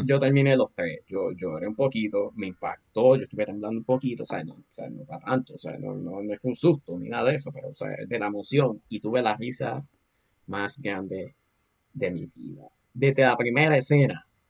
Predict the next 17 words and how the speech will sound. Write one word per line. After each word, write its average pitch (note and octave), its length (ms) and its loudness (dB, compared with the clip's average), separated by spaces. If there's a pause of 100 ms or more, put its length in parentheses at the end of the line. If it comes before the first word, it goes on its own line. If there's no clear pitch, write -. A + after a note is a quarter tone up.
(440)
ya C3 160 4
yo B2+ 80 4
estaba C3+ 320 4
riéndome, A#2+ 840 0
ya B2+ 100 2
yo C#3+ 120 6
estaba, C#3+ 640 2
ya D#3 180 8
yo D3+ 100 8
estaba D#3+ 360 4
con D3 100 2
esa D#3 260 2
carcajada, C3+ 800 2
porque C3 180 -4
empieza C3 360 2
con, C#3 240 2
o - 40 -10